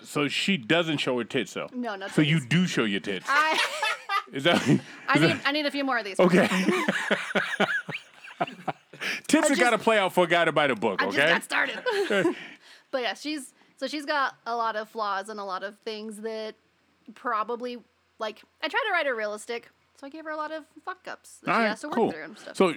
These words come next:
Speaker 1: Shadows Pass.
Speaker 2: Yes.
Speaker 1: Available on Amazon?
Speaker 2: Amazon, Barnes
Speaker 1: Can
Speaker 2: and Noble,
Speaker 1: Everything.
Speaker 2: everything.
Speaker 1: You can get anywhere you buy a fucking book, get
Speaker 2: Anywhere
Speaker 1: the book.
Speaker 2: you can buy it.
Speaker 1: Is there an audiobook?
Speaker 2: Coming soon.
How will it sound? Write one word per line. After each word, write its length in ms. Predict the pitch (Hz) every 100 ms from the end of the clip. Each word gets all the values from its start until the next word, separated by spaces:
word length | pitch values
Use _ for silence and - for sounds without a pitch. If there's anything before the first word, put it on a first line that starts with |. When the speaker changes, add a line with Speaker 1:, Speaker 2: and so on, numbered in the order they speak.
| -
Speaker 1:
Shadows 400 | - 202 196 185
Pass. 460 | 165 104 - -
Speaker 2:
Yes. 240 | 233 - - _
Speaker 1:
Available 420 | 147 139 185 185
on 160 | 175 147
Amazon? 520 | 156 175 196 220 247 - _
Speaker 2:
Amazon, 580 | 247 294 294 294 285 269
Barnes 140 | 226
Speaker 1:
Can 120 | 254 233
Speaker 2:
and 80 |
Noble, 500 | 233 226 233 233 233 226
Speaker 1:
Everything. 280 | 160 120
Speaker 2:
everything. 140 | 151 120
Speaker 1:
You 40 |
can 120 | 143 135
get 180 | 175 -
anywhere 340 | 185 208 214
you 120 | 214
buy 160 | 190 185
a 40 |
fucking 280 | 180 175 160
book, 200 | 156 139
get 100 | 131
Speaker 2:
Anywhere 200 | 262 277
Speaker 1:
the 40 | 277
book. 0 |
Speaker 2:
you 60 |
can 100 | 262
buy 120 | 220 156
it. 80 | - _ _ -
Speaker 1:
Is 140 | 165
there 100 | 185
an 80 | 165
audiobook? 480 | 147 180 196 233 226 - - _ _
Speaker 2:
Coming 280 | 240 247 226
soon. 220 | 196